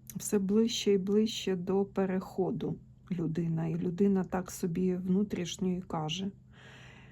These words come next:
І, е, повірте, це не тільки ви дивуєтесь, це всі в-, круг цієї людини помічають.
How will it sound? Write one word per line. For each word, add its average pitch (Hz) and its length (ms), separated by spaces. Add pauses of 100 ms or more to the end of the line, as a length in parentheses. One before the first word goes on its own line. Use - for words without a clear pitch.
(340)
І, 190 280
е, 190 520 (280)
повірте, 190 480
це 180 200
не 180 160
тільки 170 460
ви 196 280 (220)
дивуєтесь, 208 840
це - 200
всі 190 380
в-, 196 640
круг 196 320
цієї 196 440
людини 202 460
помічають. 190 960